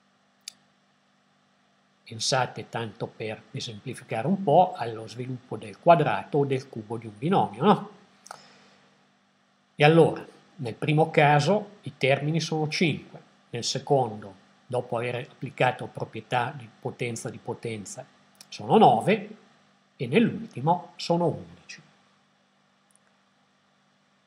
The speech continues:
Per rispondere agli esercizi ottantuno, ottantadue, ottantatré bisogna ricordare la formula cosiddetta del binomio di Newton.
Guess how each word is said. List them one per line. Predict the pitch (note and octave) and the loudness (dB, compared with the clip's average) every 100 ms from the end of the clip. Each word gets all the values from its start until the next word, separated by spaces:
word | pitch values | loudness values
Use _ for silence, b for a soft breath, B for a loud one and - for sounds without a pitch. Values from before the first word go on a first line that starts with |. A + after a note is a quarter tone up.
| _ _ _ _ _ _ _ _ _ _ _ _ _ _ _ _ | _ _ _ _ _ _ _ _ _ _ _ _ _ _ _ _
Per | C3+ | -2
rispondere | C#3+ - - D#3+ C#3+ C3 | -2 0 2 2 2 -4
agli | - C3+ | -6 -6
esercizi | A#2 C#3 - D#3+ C#3+ - | -4 -4 -4 -2 -2 -4
ottantuno, | A2+ C3 A#2+ C3+ D3 A#2+ | -10 -8 -6 -2 -2 -2
ottantadue, | A2+ A2+ G#2+ A#2+ C3 A2 | -6 -12 -10 -8 -6 -6
ottantatré | - G#2+ - F#3+ F#3+ D#3 | -8 -4 0 2 2 0
bisogna | E3+ - A#2+ | 0 -2 -6
ricordare | B2 - F3+ E3+ A2+ C3 E3 | -10 0 0 0 -2 0 2
la | B2 | 2
formula | - D3+ D3 C#3+ E3 F#3 G3 | 2 4 6 6 4 2 0
cosiddetta | G3 B2+ D#3+ C#3+ A2 - C#3+ | -4 -10 -6 -6 -6 -6 -6
del | B2 | -6
binomio | A#2 C3 B2 A#2 A#2+ | -6 -4 -4 -4 -8
di | A2+ B2 | -10 0
Newton. | F3+ E3 - - | 4 4 0 -12